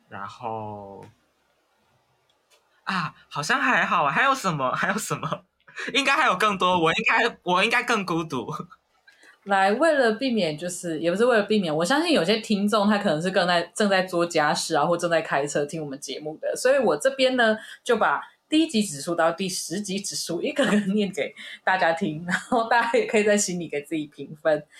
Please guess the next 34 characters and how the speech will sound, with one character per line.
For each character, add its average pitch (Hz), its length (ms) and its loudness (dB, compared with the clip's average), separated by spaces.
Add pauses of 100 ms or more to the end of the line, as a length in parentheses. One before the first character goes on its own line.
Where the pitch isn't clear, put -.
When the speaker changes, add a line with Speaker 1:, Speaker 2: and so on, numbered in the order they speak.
(300)
Speaker 2:
第 302 160 0
一 339 80 2
集 165 260 -8
呢， 170 260 0
是 196 300 -2 (160)
一 233 100 -8
个 208 120 2
人 143 100 0
去 190 140 -10
逛 160 200 0
超 135 300 -4
市； - 340 -10 (360)
第 302 160 2
二 285 120 4
集 135 240 -8
是 170 440 -8
一 202 40 -8
个 185 120 2
人 135 120 -2
去 160 140 -8
吃 - 240 -6
餐 147 320 -6
厅； 147 300 -10 (260)
第 285 160 -4
三 233 260 0
集 143 460 -12
是 - 160 -6
一 190 100 -4
个 170 120 0
人 135 120 -2
去 - 140 -10
咖 143 260 -4
啡 135 240 -8
厅； 135 360 -18